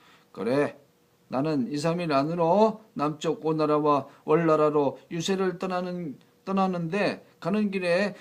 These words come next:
서강에 맑은 물을 잔뜩 길러다 줄 테니 그때까지 기다리라"고 했더니, 그랬더니 붕어는 화가 잔뜩 나서 나는 지금 물 몇 잔만 있으면 살 수 있는데 당신이 기다리라고 하니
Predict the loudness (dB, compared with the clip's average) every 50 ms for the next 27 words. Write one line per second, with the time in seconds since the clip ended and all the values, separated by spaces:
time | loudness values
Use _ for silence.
0 | -18 -12 -6 -2 -2 2 2 2 2 2 2 0 0 0 0 0 0 0 2 2
1 | 2 2 2 0 0 0 -2 -2 -4 -4 -4 -2 0 0 0 0 -2 -6 -6 -4
2 | -2 0 0 0 -2 -4 -4 -6 -8 -8 -6 -6 -4 -4 -6 -6 -8 -8 -6 -8
3 | -10 -6 -4 -2 -2 0 -2 -4 -6 -6 -6 -4 -2 -2 0 4 6 8 8 10
4 | 10 10 10 10 8 4 -6 -20 _ _ -4 -2 -2 -2 -2 -4 -4 -6 -6 -4
5 | -2 0 0 2 2 0 -2 -6 -12 _ -10 -6 -6 -6 -4 -4 -4 -2 0 0
6 | 0 0 0 -4 -8 -16 -20 _ _ -6 -4 -2 0 0 0 0 0 0 0 0
7 | 0 0 -2 -4 -4 -2 -2 -2 -2 -2 -4 -4 -6 -6 -8 -8 -10 -12 _ _
8 | _ _ _ _ _ _ _ _ _ _ _ -2 0 2 2 2 2 2 2 0
9 | 2 2 2 4 4 4 4 4 2 -2 -2 0 0 0 0 2 2 0 0 0
10 | -2 -4 -4 -4 -2 0 0 0 0 0 -2 -2 -2 -4 -4 -4 -4 -4 -4 -4
11 | -2 -2 -2 -2 -4 -6 -6 -6 -4 -4 -2 -2 -2 -4 -4 -6 -8 -2 0 0
12 | 2 2 2 0 0 0 0 0 -2 -2 -2 -2 0 -2 -2 -2 -6